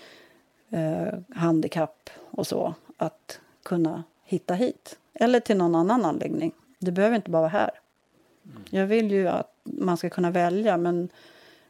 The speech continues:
Speaker 1: det är ju, det måste ju också vara enkelt och inte kosta för mycket, och det måste ju också vara, eh, så att personerna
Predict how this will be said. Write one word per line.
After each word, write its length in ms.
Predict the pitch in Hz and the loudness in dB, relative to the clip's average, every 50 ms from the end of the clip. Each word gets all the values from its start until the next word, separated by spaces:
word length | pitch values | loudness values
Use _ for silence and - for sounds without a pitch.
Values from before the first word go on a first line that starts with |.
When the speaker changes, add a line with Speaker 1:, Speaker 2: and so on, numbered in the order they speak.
| _ | _
Speaker 1:
det 120 | - 202 202 | -4 -2 0
är 40 | 196 | 2
ju, 320 | 190 185 185 180 175 170 | 2 4 2 2 0 -2
det 200 | 190 190 190 190 | -2 -4 -2 -2
måste 220 | 196 202 185 - - | -2 -2 0 0 0
ju 40 | 196 | 0
också 200 | 190 - - 208 | 0 0 0 2
vara 160 | 190 185 180 - | 2 4 4 4
enkelt 840 | 180 196 202 214 214 208 - - 208 202 202 196 196 - _ - - | 2 2 0 0 0 -2 0 2 2 4 4 2 0 -6 _ -6 -2
och 60 | 196 | -2
inte 180 | 196 185 175 - | 0 -2 -2 0
kosta 380 | - 196 185 - - - 185 | 0 0 0 0 0 -2 -2
för 100 | - - | 0 0
mycket, 580 | 185 190 180 175 _ _ _ - 180 175 170 170 170 | 0 0 0 -2 _ _ _ 0 2 2 4 2 2
och 140 | 180 185 175 | 2 0 0
det 60 | 180 | 0
måste 280 | 180 175 175 165 - - | 0 0 0 -2 0 -2
ju 40 | 170 | -2
också 240 | 165 - - - 165 | -2 -2 -2 -4 0
vara, 400 | 160 165 165 165 165 165 165 165 _ _ _ _ - - - - _ - - _ _ _ _ _ | 2 4 6 6 6 4 4 -2 _ _ _ _ -20 -20 -20 -20 _ -20 -20 _ _ _ _ _
eh, 200 | - - - - | -10 -8 -8 -6
så 160 | - - - 180 | -6 -2 0 -2
att 260 | 175 - _ _ - | -2 -2 _ _ -2
personerna 840 | - 180 - - - 185 180 180 175 165 165 165 160 165 165 165 165 | -2 0 0 2 0 2 2 4 4 4 4 4 4 4 2 0 -2